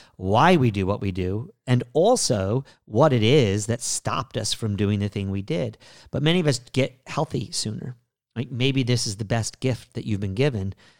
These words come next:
is that you could not revert to going right back to your normal modus operandi, which is grind, grind, grind, right?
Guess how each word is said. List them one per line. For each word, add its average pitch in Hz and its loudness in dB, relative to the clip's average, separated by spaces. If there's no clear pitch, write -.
is 101 -2
that 117 0
you 104 0
could 156 4
not 120 4
revert 107 0
to 110 -6
going 101 -2
right 98 -2
back 113 -2
to 113 -8
your 104 -2
normal 104 0
modus 107 0
operandi, 104 -4
which - -8
is 95 -2
grind, 107 -2
grind, 98 -2
grind, 104 -4
right? 113 -2